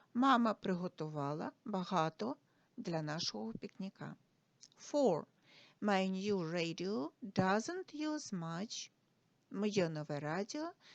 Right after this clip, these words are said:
не використовує багато. Five. The number of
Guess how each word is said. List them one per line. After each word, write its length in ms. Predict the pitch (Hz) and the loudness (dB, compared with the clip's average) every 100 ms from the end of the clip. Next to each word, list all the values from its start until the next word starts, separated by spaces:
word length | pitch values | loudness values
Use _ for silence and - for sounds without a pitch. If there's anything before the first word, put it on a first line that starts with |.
| - 185 | -12 -6
не 100 | 185 | -4
використовує 960 | 165 156 147 - - 185 262 311 285 | -4 -6 -6 -6 -4 -2 0 0 -2
багато. 720 | 214 147 143 151 - 214 302 - _ _ _ _ _ _ _ _ - | -2 -4 -4 -8 -6 -4 -4 -6 _ _ _ _ _ _ _ _ -4
Five. 300 | 277 233 160 - _ _ _ _ _ - | 2 2 2 -6 _ _ _ _ _ -4
The 220 | - 269 | 4 6
number 540 | 311 359 330 190 170 - | 6 2 2 2 0 -2
of 480 | 185 180 180 - - | -2 -2 -4 -12 -20